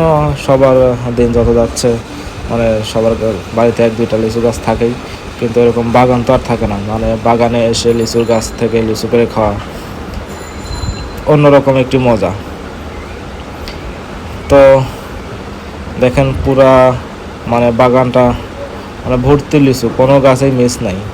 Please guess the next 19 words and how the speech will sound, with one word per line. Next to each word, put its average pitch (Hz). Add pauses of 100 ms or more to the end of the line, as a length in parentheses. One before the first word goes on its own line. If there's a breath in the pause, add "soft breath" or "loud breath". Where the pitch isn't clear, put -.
(200)
আর 120
মোটামুটি 135
ভালোই 123
হয়েছে, 127 (240)
এর -
থেকেও 143
নাকি 139 (280)
বেশি 127
হয়, 127 (560 loud breath)
এর 123
থেকেও 127
কম 127
হয়। 123 (920)
তো -
দু 131
একটা 156
গাছে 139
দেখলাম 143
যে 147